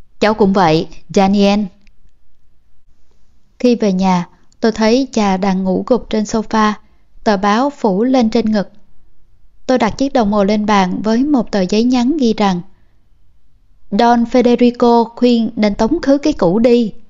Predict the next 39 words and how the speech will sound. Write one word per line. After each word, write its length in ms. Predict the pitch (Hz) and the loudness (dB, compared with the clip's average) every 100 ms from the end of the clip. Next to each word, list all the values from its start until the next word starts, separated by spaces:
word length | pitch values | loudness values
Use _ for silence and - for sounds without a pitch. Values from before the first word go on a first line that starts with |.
| - - - - - - - | -18 -18 -20 -20 -20 -20 -20
Sau 240 | - 208 | -6 -2
đó 280 | 190 190 247 | 0 0 -2
tôi 100 | 240 | -2
lẳng 200 | 185 175 208 | -2 -2 -2
lặng 220 | 226 170 | -4 -4
về 120 | 185 | -4
phòng 280 | 175 190 175 | -4 -4 -2
mình, 200 | 175 170 - - - - _ - - - - - | -2 -4 -8 -18 -20 -20 _ -20 -20 -20 -18 -6
tôi 120 | 208 | -2
nằm 180 | 196 175 | -2 -2
trên 220 | 190 185 | -4 -2
giường 260 | 196 185 170 | 0 -2 -2
trong 160 | 196 190 | -6 -4
bóng 240 | 196 240 | -4 -4
tối 360 | 277 220 247 285 | -4 -2 -2 -2
và 100 | 202 | -6
thiếp 220 | - 247 | -4 -4
ngủ 280 | 247 208 180 | -2 -4 -4
trong 200 | 233 233 | -2 -2
lúc 160 | 269 277 | 0 0
nghĩ 160 | 220 185 | -2 -2
ngợi 320 | 247 208 175 | -4 -4 -4
về 120 | 190 | -4
tay 160 | - 220 | -2 -4
thanh 220 | 240 226 | -2 -2
tra, 340 | 240 226 220 - - - - | 0 -2 -2 -8 -20 -20 -4
phát 220 | 262 262 | -2 0
minh 260 | 240 226 220 - - | 2 0 -4 -12 -10
và 340 | 208 190 175 - | -4 -2 -2 -4
ông 200 | 214 202 | -4 -4
làm 240 | 208 190 180 | -4 -4 -2
đồng 200 | 185 180 | -2 0
hồ. 340 | 202 185 175 - - - _ _ _ - - - - - - | 0 0 -2 -10 -20 -20 _ _ _ -20 -18 -16 -14 -14 -6
Khi 120 | 254 | -2
tôi 140 | 262 | 0
thức 240 | 247 302 - | 0 -2 -2
dậy 200 | 202 170 | -2 0
lần 200 | 190 175 | -2 -2
nữa 300 | 180 180 | -2 -2